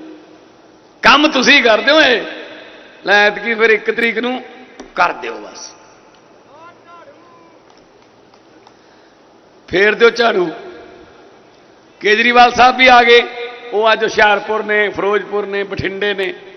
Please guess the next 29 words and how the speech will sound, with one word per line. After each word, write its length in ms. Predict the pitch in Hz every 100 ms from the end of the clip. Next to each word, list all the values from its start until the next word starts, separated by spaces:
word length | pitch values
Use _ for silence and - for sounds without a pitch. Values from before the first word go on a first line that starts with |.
| - - _ -
ਉਹ 220 | 190 190
ਅਲੱਗ 220 | 185 196 185 208 - - - - - _ - _ _
ਤੋਂ 120 | 208
ਪ੍ਰੋਗਰਾਮ 440 | 202 214 202 208 202
ਕਰਨਗੇ, 340 | 196 202 214
ਮੈਂ 220 | 185 180
ਅਲੱਗ 180 | 175 170
ਤੋਂ 200 | 175 190
ਕਰੂੰਗਾ। 340 | 185 180 180 180
ਚਲੋ 200 | 190 196
ਪਾਰਟੀ 420 | 175 170 - 185
ਸਾਡੇ 240 | 175 170
ਕੋਲੇ, 280 | 170 185 180 - - - - - _ _ _ _ _ _ _ _ _ -
ਬਾਕੀ 260 | 180 180 185
ਸਾਡੇ 220 | 185 185
ਲੀਡਰ 320 | 180 180 190
ਅੰਦਰ 240 | 175 185
ਦੇ 200 | 175 170
ਰੱਖਿਆ, 320 | 170 165 170 165
ਮਨੀਸ਼ 360 | 165 170 175
ਸਿਸੋਦੀਆ 440 | 160 151 170 175 170
ਅੰਦਰ 220 | 170 165
ਕਰ 180 | 165 160
ਰੱਖਿਆ, 400 | 160 - 160 156
ਸਤਿੰਦਰ 440 | - 170 165 160
ਜੈਨ 320 | 160 151 160
ਅੰਦਰ 220 | 156 156
ਕਰ 180 | 156 151
ਰੱਖਿਆ, 420 | 147 156 151 143